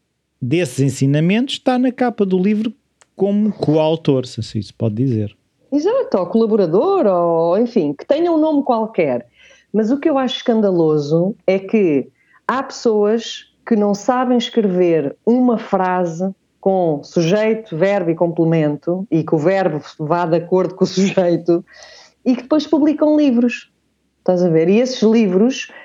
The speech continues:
Speaker 2: vêm aqui reforçar, e claro que eu estou a falar disto porque eu saio-me da pele <laughs> a escrever um livro, não é? Portanto, como é que
Speaker 1: Ah,
Speaker 2: de
Speaker 1: mas és tu que
Speaker 2: repente
Speaker 1: escreves os teus?
Speaker 2: Estás a ver? <laughs> Que coisa esquisita.
Speaker 1: Surpresa!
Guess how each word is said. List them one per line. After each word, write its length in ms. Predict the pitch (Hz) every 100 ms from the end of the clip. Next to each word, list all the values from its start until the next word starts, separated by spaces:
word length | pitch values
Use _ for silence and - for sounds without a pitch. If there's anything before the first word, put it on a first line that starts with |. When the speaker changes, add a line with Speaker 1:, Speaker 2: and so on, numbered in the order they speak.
| _ -
Speaker 2:
vêm 520 | 165 220 262 262 254
aqui 280 | 247 240 202
reforçar, 600 | - - 202 - - -
e 60 | 165
claro 280 | 151 135
que 80 | -
eu 20 |
estou 140 | - 190
a 40 |
falar 240 | 190 208 208
disto 280 | 247 269 -
porque 260 | 233 240
eu 240 | 254 294 294
saio-me 360 | - 294 294
da 100 | 320
pele 320 | - - 240 233 - _ 339
<laughs> 160 | -
a 20 |
escrever 560 | 311 - - 226 247 240
um 140 | 311
livro, 260 | 285 269 196
não 120 | 185
é? 160 | 175 - - - -
Portanto, 200 | 294 -
como 160 | 359
é 80 | 392
que 100 | -
Speaker 1:
Ah, 40 | 269
Speaker 2:
de 40 |
Speaker 1:
mas 120 | 294 269
és 140 | 240
tu 60 | 185
que 60 |
Speaker 2:
repente 80 | 175 -
Speaker 1:
escreves 340 | 208 208 156
os 120 | 170 -
teus? 440 | 131 117 107 101 - _ -
Speaker 2:
Estás 260 | 415 349
a 60 | 339
ver? 380 | 190 190 165 165 _ -
<laughs> 960 | 311 640 740 740 - 339 480 466 480 -
Que 120 | 349
coisa 320 | 339 415 320
esquisita. 300 | 403 - 330 359
Speaker 1:
Surpresa! 960 | - - 233 208 165 202 202 196 202